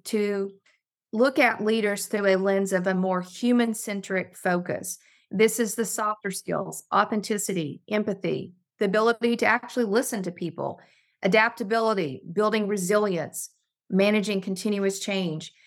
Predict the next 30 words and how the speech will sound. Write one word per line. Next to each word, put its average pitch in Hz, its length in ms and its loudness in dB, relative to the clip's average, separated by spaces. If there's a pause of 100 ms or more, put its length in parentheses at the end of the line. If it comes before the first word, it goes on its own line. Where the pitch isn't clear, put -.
(220)
And 220 180 2
so 220 320 4
many 233 360 4
of 277 100 0
the 214 180 4
learning 214 320 2
and 202 100 0
development 190 880 0
challenges 202 840 0
that 175 420 0 (440)
exist 190 460 2
in 180 380 0
organizations 185 800 0
today 190 420 2
is 160 140 0
that 180 120 -6
they 190 120 0
have 190 160 -2
not 202 260 0
updated 165 680 -2 (280)
and 185 140 0
contemporized 196 960 0 (360)
their 190 540 2 (560)
leadership 226 460 2
development, 196 560 2
but 196 100 4
also 208 280 2
their 185 160 -2
leadership 196 500 -4
assessment. 190 560 -6